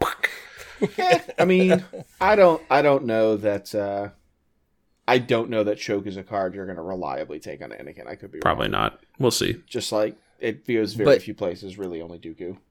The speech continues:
Speaker 3: it'll be that one place where you do that's gonna surprise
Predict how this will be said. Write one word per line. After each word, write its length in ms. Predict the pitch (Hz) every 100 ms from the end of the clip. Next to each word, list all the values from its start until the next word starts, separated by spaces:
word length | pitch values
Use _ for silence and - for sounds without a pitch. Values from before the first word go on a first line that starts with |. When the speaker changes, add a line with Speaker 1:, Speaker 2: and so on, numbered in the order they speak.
| _ _ _
Speaker 3:
it'll 200 | - 156
be 120 | 156 185
that 200 | 170 123
one 380 | 120 127 135 147
place 400 | - 139 147 139
where 100 | 117
you 160 | 98
do 460 | 78 92 110 170 208
that's 160 | 117 107
gonna 120 | 107
surprise 640 | 107 - 120 113 110 110